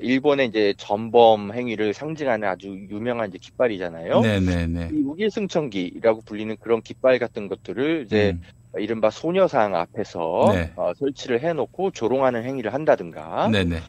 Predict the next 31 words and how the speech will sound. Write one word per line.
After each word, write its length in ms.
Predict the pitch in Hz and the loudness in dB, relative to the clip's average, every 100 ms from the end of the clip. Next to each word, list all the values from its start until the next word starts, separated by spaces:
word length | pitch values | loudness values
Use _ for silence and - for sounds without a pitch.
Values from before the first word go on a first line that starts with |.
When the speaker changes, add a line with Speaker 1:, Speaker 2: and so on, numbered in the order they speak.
| - - | -16 -12
Speaker 1:
네, 80 | - | 0
실제로 380 | - 262 320 320 - | 6 8 8 4 2
근데 220 | 170 160 | 4 6
한국에서 440 | 165 208 196 175 | 6 4 0 2
벌어지고 460 | 180 - 131 185 185 | 2 4 4 4 -2
있는 200 | 143 113 | -4 -4
일입니다, 460 | 95 87 85 87 147 | -6 -8 -8 -8 -6
그게. 220 | 117 110 | -2 -2
Speaker 2:
음. 500 | 98 95 95 85 85 - | 0 -2 -2 -4 -8 0
Speaker 1:
네네. 500 | 113 110 98 87 82 - | 4 6 4 0 -2 -4
그리고 640 | 120 113 123 120 117 117 _ - - | -8 -2 2 2 2 0 _ -20 -2
뭐 240 | 113 110 | 8 8
아무튼 260 | 113 135 139 | 8 4 4
뭐 100 | 135 | 4
여러 200 | 107 135 160 | 8 10 12
가지로 280 | 170 156 | 10 6
우익들이, 760 | 120 151 185 - 110 131 127 92 | 2 0 -2 -2 0 2 0 -2
Speaker 2:
음. 260 | 110 104 95 | -4 -4 0
Speaker 1:
어, 120 | 101 98 | 2 2
독립운동가들의 1000 | 127 139 123 117 120 113 107 107 104 101 | 0 -6 -6 -4 0 4 4 2 0 -2
후손을 440 | 180 165 175 127 | -2 -4 -2 -2
모욕하고, 840 | 82 120 175 - 107 87 82 139 113 | 0 4 4 2 -6 -4 0 2 2
Speaker 2:
네. 200 | 92 82 - - | 0 -4 -10 -12
Speaker 1:
어, 120 | 113 | -6
이런 200 | 117 147 | 2 4
행동들을 400 | 185 175 147 127 | 4 2 -2 -2
실제로 280 | 123 175 160 | -4 -4 -4
이제 100 | 123 113 | -4 -6
벌이고 420 | - 104 139 185 | 0 2 2 -2
있는데, 540 | 123 95 87 117 131 95 | -4 -6 2 8 8 8
Speaker 2:
네. 240 | 98 82 | 2 -4